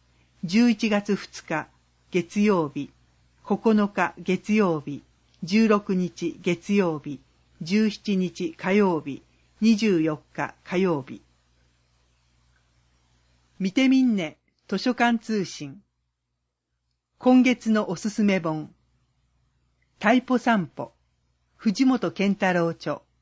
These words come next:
青文堂振興社。この本は、路上観察の中で出会った、デザインされた文字、タイポグラフィーを、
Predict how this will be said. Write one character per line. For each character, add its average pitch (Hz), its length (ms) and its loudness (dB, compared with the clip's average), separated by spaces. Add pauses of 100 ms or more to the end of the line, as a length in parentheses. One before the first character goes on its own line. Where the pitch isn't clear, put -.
(320)
青 240 320 4
文 233 300 4
堂 226 220 2
振 220 260 0
興 196 280 -2
社。 - 260 -10 (1300)
こ 214 140 2
の 233 120 6
本 226 320 2
は、 156 180 -4 (420)
路 196 140 4
上 262 240 4
観 254 220 2
察 202 280 -2
の 170 140 -2
中 170 300 -2
で 156 100 -4
出 160 160 -2
会 160 120 -6
っ - 20 -20 (160)
た、 147 180 -12 (460)
デ 185 140 2
ザ 254 160 4
イ 254 100 4
ン 226 80 2
さ 185 160 -2
れ 170 100 -2
た 160 160 -4
文 160 180 -2
字、 143 240 -12 (300)
タ 220 140 4
イ 240 80 2
ポ 254 160 -2
グ 226 100 -2
ラ 220 140 2
フ 165 140 -8
ィ 170 100 -2
ー 151 80 -4
を、 147 160 -10